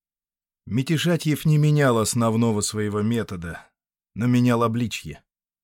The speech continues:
Против всех его обличий, казалось, Лева уже выработал противоядие и развенчал их для себя —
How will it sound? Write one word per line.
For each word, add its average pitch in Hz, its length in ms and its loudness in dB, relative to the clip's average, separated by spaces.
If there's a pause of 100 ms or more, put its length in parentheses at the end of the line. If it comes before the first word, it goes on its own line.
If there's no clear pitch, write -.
(500)
Против 127 360 0
всех - 360 -2
его 123 320 2
обличий, 120 460 -2
казалось, 113 520 -2
Лева 127 220 0
уже 123 260 2
выработал 120 540 0
противоядие 135 920 -2
и 101 140 -2
развенчал 135 720 -2
их 104 120 -4
для 110 160 -4
себя — 98 400 -6